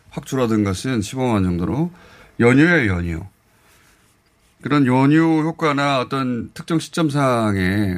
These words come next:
우리도 내려갔다 올라갔다 할 때 있지 않습니까? 그런 걸로 보이지, 백신과 연결하는 건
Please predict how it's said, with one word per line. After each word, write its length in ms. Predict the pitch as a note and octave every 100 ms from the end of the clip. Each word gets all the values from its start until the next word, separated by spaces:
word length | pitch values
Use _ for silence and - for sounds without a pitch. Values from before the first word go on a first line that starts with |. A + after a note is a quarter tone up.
| F#2
우리도 360 | A2 A#2+ A#2 G2+ - - -
내려갔다 300 | A2+ A#2 A#2
올라갔다 300 | G#2 G2+ G#2
할 80 | G#2+
때 80 | G2+
있지 140 | E2+
않습니까? 400 | F2+ F#2 - - C3 - - - - - - -
그런 240 | - C3
걸로 400 | B2+ A#2+ G#2+ G2 - -
보이지, 460 | A2 A2 G#2 B2+ A2 - -
백신과 520 | A2+ - F#3+ G#3 F3
연결하는 440 | B2 B2 A#2+ A2
건 320 | G#2 A#2+ F#2